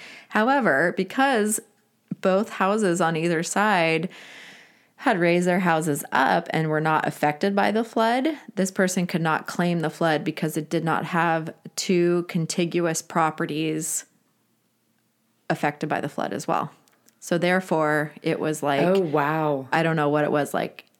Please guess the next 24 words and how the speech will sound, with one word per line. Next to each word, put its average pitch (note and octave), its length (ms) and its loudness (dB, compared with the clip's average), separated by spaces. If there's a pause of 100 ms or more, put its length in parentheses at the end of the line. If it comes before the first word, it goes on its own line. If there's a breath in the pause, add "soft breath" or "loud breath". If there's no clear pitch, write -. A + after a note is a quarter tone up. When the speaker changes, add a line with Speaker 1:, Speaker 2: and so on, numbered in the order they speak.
(160)
Speaker 1:
I D#3 60 -2
don't D#3 120 0
know D3+ 100 0
if E3+ 100 -4
it - 80 -6
was - 220 -4
negligence F#3 680 2
on E3 140 0
their D#3+ 200 2
part D#3 640 2 (100)
or, D3 400 2
Speaker 2:
It C3+ 140 2
does G#4 380 2
Speaker 1:
you F#3+ 80 6
know, D#3+ 120 4
Speaker 2:
seem, B3+ 80 0
Speaker 1:
something E3 300 2
Speaker 2:
not F4+ 120 6 (120)
Speaker 1:
that's F4 40 2 (120)
Speaker 2:
to, G3+ 40 0 (180)
not B3 260 4
to B3 60 2
victim G3+ 520 2
blame, A#3 640 2